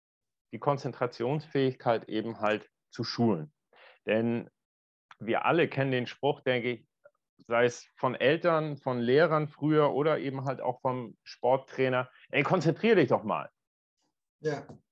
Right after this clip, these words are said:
Speaker 1: Ja, wir haben aber keinen Schalter, den du umlegst und dann, „Ja, okay, mach ich jetzt, klappt, super, Konzentration hochgefahren.“ Funktioniert nicht. Das darfst du trainieren, genauso wie du deinen Herzmuskel oder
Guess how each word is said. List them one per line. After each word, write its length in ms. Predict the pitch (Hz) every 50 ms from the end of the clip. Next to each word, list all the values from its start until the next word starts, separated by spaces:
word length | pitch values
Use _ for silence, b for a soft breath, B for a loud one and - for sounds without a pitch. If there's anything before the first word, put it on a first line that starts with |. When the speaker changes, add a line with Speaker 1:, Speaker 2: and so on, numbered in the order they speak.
| _ _ _
Speaker 1:
Ja, 220 | - 104 120 120 120
wir 100 | 135 139
haben 140 | 170 165
aber 160 | 139 131 139 135
keinen 220 | - 143 139 127
Schalter, 440 | - - 139 139 165 180 185 170 160
den 160 | 151 151 147
du 100 | 139 120
umlegst 600 | 110 147 180 180 139 120 123 131 160 160 - - -
und 180 | - 127 120 -
dann, 300 | 127 127 131 127 - - _ _ _ _ _ _ _ _ _ _ _ _ _ _ -
„Ja, 220 | 170 196 131 -
okay, 180 | - 143 - 139
mach 180 | 127 147 175 -
ich 140 | 175 - -
jetzt, 340 | 127 127 120 - - _ _ _ -
klappt, 320 | 160 165 156 156 _ _ _ -
super, 440 | 180 190 160 143 135 135 135 135 _ _ _ _ _ _ _ _ _ _ _ _ _ _ _ _ _ _ _
Konzentration 720 | - 139 139 131 139 120 - 139 131 135 - 143 135 131 123
hochgefahren.“ 600 | 139 147 147 - 120 113 - - 95 85 82 - B B B B B B B B B B -
Funktioniert 540 | - 147 131 - 139 131 147 175 170 165 -
nicht. 280 | 85 78 69 - _ _ _ _ _ _ _ _ _ _ _ _ -
Das 160 | 117 120 -
darfst 320 | - 131 131 127 - -
du 100 | 123 120
trainieren, 560 | 113 - - - 120 123 139 160 143 104 98 95
genauso 560 | 110 107 110 110 120 131 135 131 135 139 123
wie 140 | 120 127 123
du 680 | 123 135 135 131 131 131 131 127 113 62 64 65 - - _ _ _ _ _ _
deinen 200 | - 127 123 123 113
Herzmuskel 840 | 120 131 143 143 - 151 151 156 151 - - 156 156 156 156 127 - -
oder 580 | - 123 123 127 123 123 123 123 123 120 120